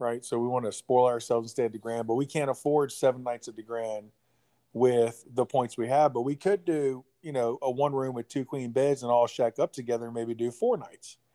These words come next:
So then we turn around and say, "Okay, well, we're gonna do that,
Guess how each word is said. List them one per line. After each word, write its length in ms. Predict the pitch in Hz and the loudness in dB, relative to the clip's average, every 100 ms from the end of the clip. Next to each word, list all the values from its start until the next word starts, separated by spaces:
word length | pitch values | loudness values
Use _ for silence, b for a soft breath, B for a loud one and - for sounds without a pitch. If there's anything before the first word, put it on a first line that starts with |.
| _ _ _ _ | _ _ _ _
So 160 | - 143 | 0 2
then 240 | 165 185 | 4 2
we 200 | 170 147 | 2 2
turn 280 | 139 170 156 | 0 -2 0
around 360 | 139 143 151 135 | 0 2 0 -2
and 80 | |
say, 140 | 120 131 | -2 2
"Okay, 320 | 190 - 135 | 2 2 0
well, 140 | 131 | 2
we're 100 | 131 | 2
gonna 160 | 143 143 | 2 -4
do 180 | 135 123 | -2 0
that, 340 | 120 120 113 | 2 2 0